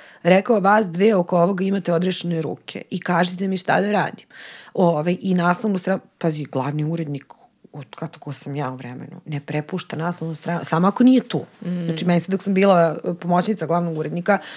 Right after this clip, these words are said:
Speaker 1: dešavalo da ostanem sama, pa onda mi daju odrešene ruke, ali i tad,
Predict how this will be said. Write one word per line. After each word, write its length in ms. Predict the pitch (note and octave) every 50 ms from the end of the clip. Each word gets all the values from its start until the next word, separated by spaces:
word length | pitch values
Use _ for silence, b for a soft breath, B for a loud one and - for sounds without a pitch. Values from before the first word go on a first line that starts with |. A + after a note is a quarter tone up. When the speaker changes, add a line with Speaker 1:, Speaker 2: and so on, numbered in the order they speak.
| B B -
Speaker 1:
dešavalo 300 | F3+ F3 F#3 F#3 G3 G3
da 80 | F#3+ G3+
ostanem 260 | F#3+ - B3 B3 A3+
sama, 420 | - B3+ B3+ A3+ A3 G#3+ F#3 D3+
pa 140 | - - C#3
onda 440 | C3+ C#3+ D3+ D#3 D#3+ F3 F#3 F#3+ G3
mi 180 | G3+ G#3 A#3 A#3
daju 280 | A#3 A#3 A#3+ A3+ A3
odrešene 400 | G#3+ G#3 G#3 A#3 - - A3 G#3+
ruke, 220 | G#3 A#3+ A#3+ - A#3
ali 200 | G#3+ G#3+ G#3+ G#3+
i 40 | F#3+
tad, 240 | - A#3 D#4+ C4